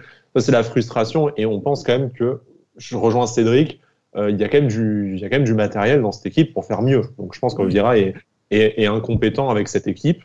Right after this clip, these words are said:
Speaker 1: Donc, peut-être que ça deviendra un grand coach avec, euh, à l'avenir, on verra. Mais que là, en tout cas, le message ne passe plus. Sportivement, il n'y arrive pas. Faut passer à autre chose pour,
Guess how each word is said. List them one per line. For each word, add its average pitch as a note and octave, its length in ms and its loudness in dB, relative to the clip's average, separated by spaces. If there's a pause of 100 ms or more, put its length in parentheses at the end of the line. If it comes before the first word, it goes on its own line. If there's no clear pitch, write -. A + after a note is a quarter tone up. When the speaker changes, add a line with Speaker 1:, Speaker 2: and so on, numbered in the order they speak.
(100)
Speaker 1:
Donc, F2+ 160 -10
peut-être - 200 0
que A2+ 60 -2
ça G#2+ 100 0
deviendra F#2+ 300 -2
un G2+ 60 -4
grand G2 180 -2
coach G#2+ 260 2
avec, F#2+ 240 -4
euh, G2 260 -2
à F#2+ 80 -4
l'avenir, F#2+ 380 -2
on F#2 40 -6
verra. G2 380 -2 (300)
Mais G3 140 -2
que - 100 -2
là, D3 60 4
en C#3 120 4
tout A2 120 -6
cas, C3+ 280 2
le G2+ 140 0
message G#2 320 0
ne G#2 60 -2
passe F#2 220 -6
plus. C3+ 160 -2
Sportivement, A2 560 -4
il - 20 2
n'y G2 80 0
arrive F2 220 -8
pas. A#2+ 240 2
Faut - 160 -6
passer G2+ 240 0
à - 20 6
autre G2 140 -2
chose A#2 180 0
pour, G2 220 0